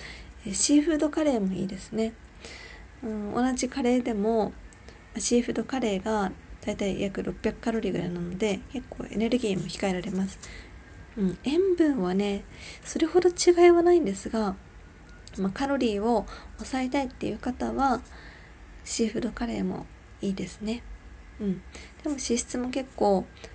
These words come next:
カレーライス、ビーフカレーの六分の一ぐらいまで抑えられますので、うん、シーフードのね、あの、油が少ないですので、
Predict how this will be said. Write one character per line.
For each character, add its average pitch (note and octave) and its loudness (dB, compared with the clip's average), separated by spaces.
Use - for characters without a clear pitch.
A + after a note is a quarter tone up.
カ - -2
レ A3 2
ー - 2
ラ A3+ 0
イ A3 0
ス、 - -2
ビ A#3 2
ー - -4
フ - -8
カ A3+ -2
レ G3 0
ー - -4
の A3 0
六 G#3+ -4
分 A#3+ -2
の C4 -2
一 C4 0
ぐ C#4 4
ら C4 2
い A3+ 2
ま F#3+ 0
で - -6
抑 - -6
え - -2
ら G3 -4
れ G3 -2
ま G3 -2
す - -10
の E3+ -4
で、 G3+ 0
う G#3+ -6
ん、 G3 0
シ A#3 -2
ー - 2
フ A#3+ -2
ー A#3 0
ド B3 -4
の A3 -4
ね、 G#3 -2
あ F#3 -4
の、 F3 -4
油 G#3+ -2
が G#3 -4
少 - -4
な B3 0
い A3+ -4
で G#3 -4
す - -10
の F#3 -4
で、 C4 0